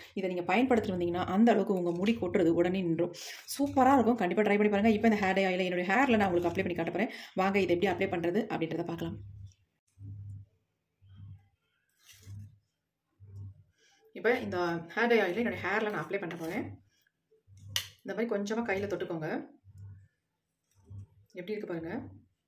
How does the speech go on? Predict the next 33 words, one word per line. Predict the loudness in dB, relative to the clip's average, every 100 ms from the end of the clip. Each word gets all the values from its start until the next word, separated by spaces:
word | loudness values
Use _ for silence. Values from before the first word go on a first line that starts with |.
| _ _ _ _ _ -18 -16 -16 -14
எந்த | -4 2
அளவுக்கு | 2 2
color | -2 -4
இருக்கு | -8 -8
பாருங்க. | -8 -6
நல்ல | -2 0 0
ஒரு | 0
black | -4 -4
color | -6
இருக்கு. | -4 -2
இதே | 0
மாதிரி | 0 -2
நம்ம | -4
முடியில | -6 -6 -4
பிடிக்கும் | -6 -6 -8
உங்களுக்கு. | -8 -12 -14 _ _ _ _ _ _ _ -20 -18 -20 _ _ -4 -4 -8 -20 _ -20 -20 -20 -20 _ _ _ _ _ _ _ -18 -10
நல்ல | -4 0 0
இந்த | 0 -2
மாதிரி | -2 -2
எங்கெங்கெல்லாம் | -4 -2 0 0
உங்களுக்கு | -2 -4 -2
நரைமுடிகள் | -2 0 -2 -4
இருக்கோ | -2 -2 -2
அந்த | 0 0
இடத்துல | -2 -4
இந்த | -4
மாதிரி | -4 -6
apply | -4 -6
பண்ணி | -6
விட்டுக்கோங்க. | -8 -8 -6 -6 -6 -10 -20 -20 _ _ _ -20 -20 -20 _ _ _ -14
உங்களுக்கு | -10 0 2
பாருங்க, | 4 2
apply | 2